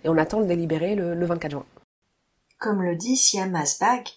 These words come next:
Speaker 2: la mobilisation des personnes ayant subi des contrôles abusifs change le rapport de force.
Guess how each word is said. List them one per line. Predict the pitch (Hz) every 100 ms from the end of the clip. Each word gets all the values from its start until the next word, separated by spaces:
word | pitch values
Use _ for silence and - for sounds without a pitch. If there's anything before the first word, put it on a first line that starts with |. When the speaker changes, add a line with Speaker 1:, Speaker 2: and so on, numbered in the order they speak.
| _ _ _ _ _
Speaker 2:
la | 185
mobilisation | 180 208 226 262 233 208 175 - 262
des | 190
personnes | 175 170 - - 254
ayant | 208 170 170
subi | 165 202 208
des | 208 175
contrôles | 175 175 - 226
abusifs | 170 165 165 170 208 269 - - _ _ -
change | - 285 285 233
le | 180
rapport | 170 165 - 170
de | 156
force. | 143 - 151 - - - -